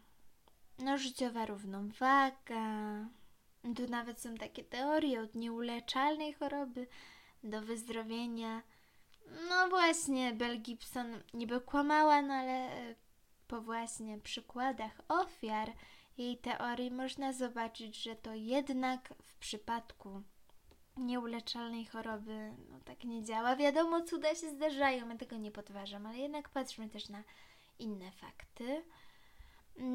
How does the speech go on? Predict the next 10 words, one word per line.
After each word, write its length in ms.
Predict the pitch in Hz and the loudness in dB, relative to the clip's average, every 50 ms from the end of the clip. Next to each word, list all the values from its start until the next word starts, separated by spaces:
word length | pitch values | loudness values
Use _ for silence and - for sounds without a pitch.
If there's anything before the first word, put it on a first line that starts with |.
| 254 254 269 | 0 2 2
No 140 | 302 311 330 | 2 2 2
i 80 | 339 339 | 2 2
tutaj 340 | 330 285 285 - 247 240 | 0 -2 -2 0 0 0
wiadomo, 520 | 226 226 220 214 220 214 208 196 185 185 196 | 0 -2 -4 -2 -2 -4 -4 -4 -4 -6 -8
dieta, 560 | 202 - 269 285 320 359 339 339 - 311 285 | -4 0 4 4 6 4 4 2 2 4 4
aktywność 640 | 285 285 - - 262 247 247 226 214 214 - - - | 4 2 0 -2 -2 -2 0 -2 -4 -4 -6 -8 -8
fizyczna, 1120 | 233 226 226 226 262 277 277 285 - - 254 247 240 240 240 240 233 240 240 233 233 226 | -8 -8 -4 0 2 0 0 0 -4 -4 -2 -2 0 0 0 0 0 0 -2 -2 -2 -4
sposób 520 | - - - - 214 214 - - 202 208 | -6 -10 -8 -8 -8 -8 -8 -10 -10 -8
relaksowania 1120 | - 202 208 214 226 233 - - - 285 277 269 294 302 311 311 311 311 294 277 269 269 269 | -6 -6 -4 -4 -6 -6 -8 -6 -2 -2 0 2 2 2 2 2 2 2 2 2 2 0 0
się, 600 | 269 - - - 247 247 247 247 247 247 247 | 0 0 -2 0 -2 -2 0 0 0 0 -2